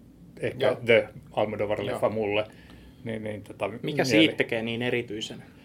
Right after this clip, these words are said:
Speaker 1: Äh.
Speaker 3: Siitä puhutaan aika vähän, kun puhutaan Almodovarista.
Speaker 1: Niin. Se, se on, se on totta, mut jotenkin se on niinku,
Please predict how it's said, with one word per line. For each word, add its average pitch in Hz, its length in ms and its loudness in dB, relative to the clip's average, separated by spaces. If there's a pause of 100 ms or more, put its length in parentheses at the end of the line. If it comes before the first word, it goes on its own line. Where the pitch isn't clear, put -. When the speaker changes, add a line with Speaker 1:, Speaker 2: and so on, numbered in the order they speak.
(500)
Speaker 1:
Äh. 151 260 -2 (400)
Speaker 3:
Siitä 147 260 0
puhutaan 165 400 6
aika 131 220 0
vähän, 143 280 4
kun 113 80 -10
puhutaan 113 420 -12
Almodovarista. 104 760 -12
Speaker 1:
Niin. 220 260 -2
Se, 220 140 -6
se 254 100 0
on, 196 200 0
se 214 60 2
on 196 180 0
totta, 180 200 2
mut 147 120 -2
jotenkin 170 320 0
se 139 180 0
on 135 160 2
niinku, 131 260 2